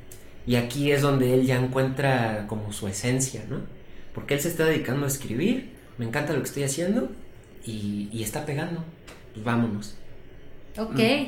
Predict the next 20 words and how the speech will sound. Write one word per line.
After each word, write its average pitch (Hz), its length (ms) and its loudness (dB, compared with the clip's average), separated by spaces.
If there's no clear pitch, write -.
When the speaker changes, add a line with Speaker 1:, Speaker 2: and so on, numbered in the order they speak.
Speaker 1:
Ah, 120 140 4
después 135 400 6
de 196 120 12
eso 202 320 8
es 135 100 0
cuando 135 220 4
surgen 131 360 2
los 117 120 2
proyectos 113 500 -2
que - 120 -8
le 101 60 -8
estoy 107 200 -6
diciendo. - 240 -4
Y 110 320 0
muchos 147 400 4
de 165 100 6
ellos 175 200 4
fueron 127 420 4
en 110 100 -2
simultáneo. 110 580 -6